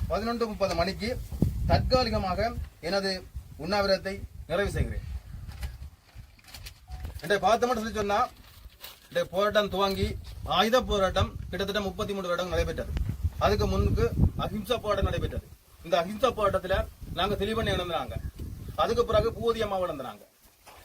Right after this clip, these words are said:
இன்றைக்கு திரும்பவும் எங்களது உறவு உண்டு, இன்றைக்கு கால இழந்து அம்பாறை மாவட்டத்துல புறப்படமாக கொண்டு இன்றைக்கு இங்க வந்து எங்களுக்காக போடின ஒரு உறவு உண்டு, திரும்பவும் அதே நிலைக்கு தள்ளப்படுறத நாங்க விரும்பல.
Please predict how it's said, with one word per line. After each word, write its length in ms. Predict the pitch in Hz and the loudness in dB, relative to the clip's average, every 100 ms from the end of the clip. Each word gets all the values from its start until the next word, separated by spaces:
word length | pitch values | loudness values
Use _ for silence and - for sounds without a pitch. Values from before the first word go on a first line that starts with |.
| - | -6
இன்றைக்கு 220 | 175 214 190 | -2 0 -2
திரும்பவும் 560 | 202 269 330 285 202 175 - _ _ _ _ _ | 4 4 8 6 6 0 -8 _ _ _ _ _
எங்களது 300 | 180 208 196 185 | -4 -2 -2 0
உறவு 200 | 226 214 | 0 2
உண்டு, 220 | 196 185 240 - - - | 0 -2 -4 -4 -16 -8
இன்றைக்கு 320 | 190 202 190 233 226 - - - - - | 0 0 0 -4 -6 -12 -20 -20 -16 4
கால 300 | 180 226 226 | 6 6 6
இழந்து 300 | 190 175 - - - - - - - - - 160 | 2 0 -4 -12 -12 -12 -12 -14 -20 -20 -6 0
அம்பாறை 280 | 190 196 185 | 4 4 6
மாவட்டத்துல 340 | 185 185 185 165 | 4 4 0 0
புறப்படமாக 460 | 170 175 170 170 170 | 0 2 2 0 -2
கொண்டு 200 | 175 247 254 - | -2 -2 -2 -10
இன்றைக்கு 240 | 160 175 175 | -2 0 0
இங்க 160 | 185 175 | 2 2
வந்து 220 | 165 185 - - - - 151 | 2 2 0 -2 -20 -4 0
எங்களுக்காக 420 | 220 233 233 233 202 | 2 4 4 2 2
போடின 220 | 202 202 190 | 0 0 -2
ஒரு 80 | 180 | 2
உறவு 180 | 190 180 | 2 0
உண்டு, 180 | 151 185 294 - _ _ 190 | -2 -2 -4 -6 _ _ 2
திரும்பவும் 520 | 226 254 240 262 277 - - - | 4 4 4 2 0 -8 -8 -2
அதே 140 | 165 226 208 | 2 2 4
நிலைக்கு 280 | 196 190 240 240 - - - | 2 0 -4 -10 -6 -2 0
தள்ளப்படுறத 560 | 180 190 190 175 185 240 - - 143 | 2 0 0 0 0 -2 -4 -6 -4
நாங்க 200 | 160 - | -4 -4
விரும்பல. 360 | 147 143 110 | -6 -8 -8